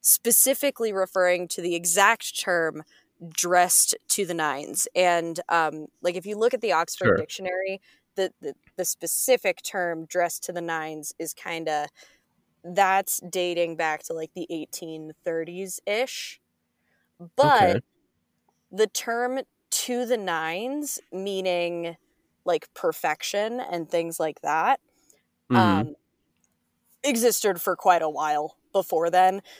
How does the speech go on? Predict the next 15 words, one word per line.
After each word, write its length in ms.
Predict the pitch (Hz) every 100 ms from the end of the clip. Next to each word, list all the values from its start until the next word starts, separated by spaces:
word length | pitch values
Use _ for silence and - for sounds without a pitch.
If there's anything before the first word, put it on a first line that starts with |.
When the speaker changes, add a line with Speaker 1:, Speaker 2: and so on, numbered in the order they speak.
| -
Speaker 1:
So 600 | - 226 190 180 175 165 -
that 480 | 180 180 180 180 117
Speaker 2:
Gotcha. 360 | 104 92 92 107 _ -
Speaker 1:
yeah, 240 | 220 170
it 80 | -
kinda 240 | - 214 208
comes 240 | 208 196
down 240 | 190 175 175
to, 300 | 196 175 170
like, 400 | 165 151 - - _ _ - 185
dressed 460 | 220 220 196 - -
to 120 | 208
the 100 | 190
nines 680 | 175 170 170 170 165 - - - -
was 580 | 180 175 156 - -